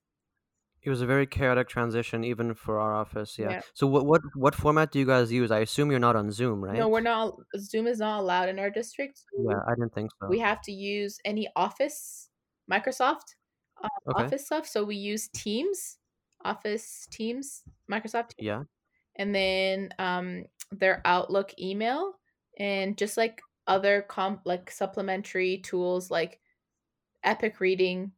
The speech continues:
Speaker 2: for work on their reading, Khan Acamedy-, Academy for math, and
Speaker 1: So wait, how does Teams, I thought you had to have,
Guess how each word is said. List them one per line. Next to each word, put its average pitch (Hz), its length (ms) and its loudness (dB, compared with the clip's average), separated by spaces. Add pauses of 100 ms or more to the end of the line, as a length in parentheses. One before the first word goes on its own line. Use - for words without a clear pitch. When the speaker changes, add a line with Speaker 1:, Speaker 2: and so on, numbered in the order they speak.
(100)
Speaker 2:
for 180 180 -2
work 185 220 0
on 185 100 -6
their 185 140 0
reading, 180 640 -2 (240)
Khan 180 220 2
Acamedy-, 180 500 -2 (260)
Academy 185 520 0
for 180 160 -10
math, 175 560 0
and 160 320 -12 (800)
Speaker 1:
So - 160 -6
wait, 180 180 2
how 175 120 6
does 220 160 6
Teams, 202 380 2
I 165 100 2
thought 220 180 2
you 196 100 2
had 175 180 2
to 170 80 -2
have, 151 480 0